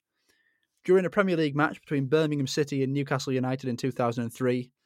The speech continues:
referee Matt Messias blew his whistle around the halfway line to award a free kick to Newcastle on the edge of their own box. But what happens next?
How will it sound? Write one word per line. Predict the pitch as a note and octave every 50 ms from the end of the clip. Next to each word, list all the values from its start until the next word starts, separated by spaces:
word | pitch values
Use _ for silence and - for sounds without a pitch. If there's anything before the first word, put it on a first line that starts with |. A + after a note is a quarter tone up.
| _ _ _ _ D3
referee | E3 E3+ - E3 D3+ D3+ D3 C#3+
Matt | D3 D#3 D#3 - -
Messias | D3 C3+ - - C#3+ C3 B2 B2 A#2 -
blew | C#3 C3 C3 D3 E3+
his | E3 D3 C3
whistle | C3 C3+ B2 - C3 C3 C3
around | B2+ B2+ C3 B2+ C#3 C#3+
the | B2
halfway | A#2+ C#3+ C3+ C3 A#2+ - C3+ C3 B2+
line | A#2+ A#2 A2+ A#2+ B2 B2+ - _
to | - C3
award | B2+ B2+ C3 C3 B2+
a | B2
free | - - D3+ D3 C#3
kick | - D#3+ C#3+ -
to | -
Newcastle | B2 B2 C3+ C3+ C#3 B2+ A#2 - - B2+ B2+ - -
on | B2+
the | B2+ B2+
edge | C3 C3 C3+
of | B2+
their | C3 B2+ B2+ B2
own | B2+ B2 A#2+
box. | A#2+ B2 A2+ - - - - - - _ _ _ _ _ _ _ _ _ _
But | - -
what | C#3 D#3 - D3+
happens | D#3 C3+ C#3 D3 C3+ B2+ B2+
next? | C3 A#2+ - - - - - - -